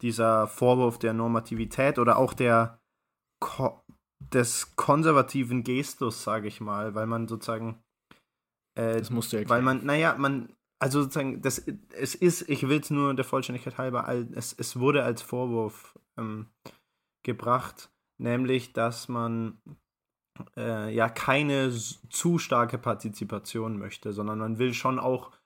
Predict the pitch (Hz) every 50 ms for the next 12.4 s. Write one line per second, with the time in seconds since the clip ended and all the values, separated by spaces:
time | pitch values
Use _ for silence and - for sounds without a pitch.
0 | _ - 120 117 113 127 131 139 135 127 - 123 113 120 120 120 - - 110 107
1 | 110 107 104 - 104 - - 127 139 156 - - - 190 190 190 - - _ _
2 | _ _ _ _ - 123 123 120 113 117 117 123 139 151 151 - - - - -
3 | - - - 127 120 120 123 120 117 117 117 - 120 117 127 135 127 131 127 123
4 | 120 117 117 117 117 117 120 - - 117 117 107 - - 113 110 107 110 110 110
5 | - _ _ _ _ _ _ _ _ _ _ - 113 110 107 104 104 104 104 104
6 | 104 101 101 - _ _ _ _ _ _ _ - 127 117 - _ _ - - 123
7 | 127 131 120 - 123 117 - 127 - - 139 139 131 - - 147 143 135 127 127
8 | 117 - 131 123 123 127 120 - - - 120 117 123 117 135 131 127 - - 127
9 | 117 - - 151 139 127 135 131 135 131 123 107 135 131 - - 120 117 117 113
10 | 107 - 113 117 117 110 107 104 - _ - 120 104 110 107 107 110 107 101 101
11 | 101 - _ - 147 170 170 - - - 135 123 120 110 107 107 110 113 120 127
12 | 127 123 - - - - - _